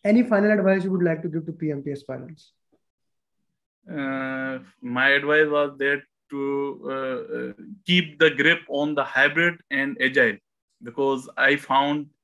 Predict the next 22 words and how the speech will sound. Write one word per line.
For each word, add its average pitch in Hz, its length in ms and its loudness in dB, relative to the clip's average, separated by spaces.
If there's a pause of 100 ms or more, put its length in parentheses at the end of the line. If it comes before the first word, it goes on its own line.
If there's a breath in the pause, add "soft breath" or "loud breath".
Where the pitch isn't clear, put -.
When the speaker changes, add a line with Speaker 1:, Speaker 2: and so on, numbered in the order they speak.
(360)
Speaker 2:
that 143 320 0
one 143 240 -4
very 135 400 -4
important, 143 580 -4 (160)
and 123 320 -6
stakeholder, 151 800 0 (420)
communication, 139 880 -2
resource, 147 800 -2 (540)
and, 123 320 -2
uh, 123 320 -2 (160)
uh, 117 200 -2 (600)
risk 151 320 0
little 135 300 -2
bit. 110 180 -10 (880)
And 131 100 6
Speaker 1:
Just, 123 140 -2
Speaker 2:
change 127 220 2
management 113 540 -6
Speaker 1:
just 185 200 -4
Speaker 2:
system. 175 200 -12
Speaker 1:
little 151 240 -6
bit. 139 260 -8